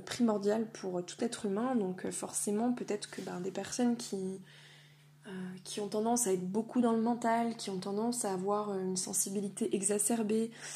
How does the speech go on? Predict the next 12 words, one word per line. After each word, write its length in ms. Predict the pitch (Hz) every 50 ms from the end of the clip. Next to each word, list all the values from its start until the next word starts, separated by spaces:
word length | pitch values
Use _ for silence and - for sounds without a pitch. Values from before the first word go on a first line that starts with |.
| - - - -
qui 80 | -
ont 80 | 190 185
tendance 400 | 190 190 196 208 233 240 - -
à 60 | 202
avoir 200 | 180 185 190 185
une 140 | 185 190 202
émotivité, 840 | 208 220 233 233 - - - 214 220 214 - - 233 233 240 233 208
euh, 240 | 190 185 190 190 - - -
ex-, 340 | 240 220 202 208 196 208 - -
exacerbée, 680 | 208 196 202 214 208 - 247 240 220 208 214 220 220 220 - - - - - - - - - -
et 100 | 208 208
cetera. 460 | - 226 214 - 233 208 208 202 208